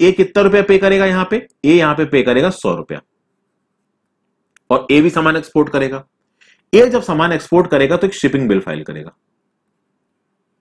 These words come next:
उस शिपिंग बिल में उस पूरे सामान की वैल्यू होगी जिसको एक्सपोर्ट किया जा रहा होगा, ठीक है। और वहां पे उस शिपिंग बिल में लिखा होगा कि क्या इसने जीएसटी पेड किया है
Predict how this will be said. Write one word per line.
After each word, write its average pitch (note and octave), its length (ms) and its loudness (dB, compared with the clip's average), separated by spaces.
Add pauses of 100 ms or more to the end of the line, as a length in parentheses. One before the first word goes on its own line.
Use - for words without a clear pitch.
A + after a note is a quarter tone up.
(520)
उस G3+ 160 0
शिपिंग G#3 300 2
बिल C#3 160 4
में D3 280 -4 (320)
उस G#3 260 2
पूरे A3 260 4
सामान E3+ 420 -2
की G#3 140 0
वैल्यू C3+ 400 2
होगी C#3+ 260 0
जिसको - 280 -2
एक्सपोर्ट F2 420 -6
किया E2 200 -10
जा E2 140 -10
रहा D#2 120 -14
होगा, D2+ 240 -14 (500)
ठीक D#3 160 0
है। - 140 -8 (520)
और F3+ 120 2
वहां D#3 300 0
पे A3+ 120 2
उस G3 180 4
शिपिंग F#3+ 280 2
बिल F#3+ 100 4
में F#3+ 100 0
लिखा D3+ 260 0
होगा E3 200 0
कि D3+ 120 -4
क्या C#3+ 200 -2
इसने D3 260 -2
जीएसटी C3+ 360 0
पेड C3+ 380 0
किया C#3+ 260 0
है C3+ 220 -6